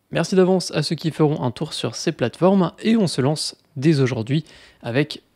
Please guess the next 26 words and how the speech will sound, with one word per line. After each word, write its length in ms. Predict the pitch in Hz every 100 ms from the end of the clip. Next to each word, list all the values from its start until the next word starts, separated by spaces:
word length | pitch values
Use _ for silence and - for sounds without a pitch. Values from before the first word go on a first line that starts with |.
| _
cet 340 | - - 165 127
épisode 380 | - 117 131
pour 180 | - 113
terminer 320 | - 131 131
le 80 | 139
système 480 | 117 - 160 - 175
de 80 | 135
craft. 420 | - - - - _ _ _ _ _
On 120 | 190 196
va 120 | 190
commencer 400 | 190 190 - 185
par 160 | 165
importer 500 | 156 147 147 170 165
un 100 | -
fichier 500 | 139 151 - 156 160 - _ _ _ _
Unity 400 | - 208 196 -
Package, 600 | 160 151 - 160 156 147 -
le 300 | 131 135 160
lien 200 | 147 147
est 140 | 139
en 80 | 151
description, 720 | 123 - 127 - - 156 - _ -
on 80 | 117
clique 240 | - 117
sur 260 | - - -
Download. 640 | 120 131 127 135 135 139